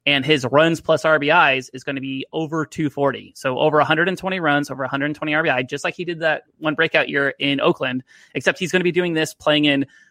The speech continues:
a minor league ballpark in Dunedin, Florida, guys, not Dunedin,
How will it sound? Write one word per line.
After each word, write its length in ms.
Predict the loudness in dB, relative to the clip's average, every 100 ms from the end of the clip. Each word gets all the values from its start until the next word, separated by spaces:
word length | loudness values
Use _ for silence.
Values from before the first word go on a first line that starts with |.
| _ -10
a 120 | -6
minor 320 | 0 2 4
league 200 | 4 4
ballpark 520 | 4 6 6 4 2 2 -2
in 120 | -6
Dunedin, 500 | -6 -6 -2 0 -2
Florida, 420 | -2 2 4 2
guys, 440 | 2 2 0 0 0
not 280 | 0 0
Dunedin, 600 | 0 0 2 0 0 -4